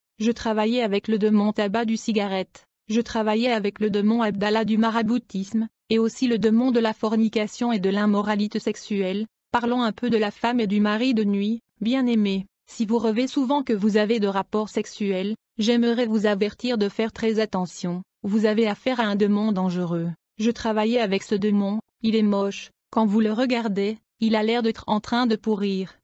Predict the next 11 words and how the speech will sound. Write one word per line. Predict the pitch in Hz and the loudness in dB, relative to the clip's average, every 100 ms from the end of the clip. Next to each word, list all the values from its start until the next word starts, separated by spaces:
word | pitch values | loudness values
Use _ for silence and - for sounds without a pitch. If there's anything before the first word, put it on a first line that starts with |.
| _ - | _ -4
Il | 220 | 0
est | 233 214 | 0 2
un | |
monstre. | 196 180 180 185 - - _ _ - | 2 0 -2 -6 -12 -20 _ _ -4
Mais | 226 | -2
quand | 226 208 233 | -2 -2 0
il | 214 | 0
vient | 202 233 | 2 2
molester | 240 226 226 - 247 | 2 0 -2 -4 -2
les | 233 214 | 0 0
gens, | 196 196 196 | 0 -4 -6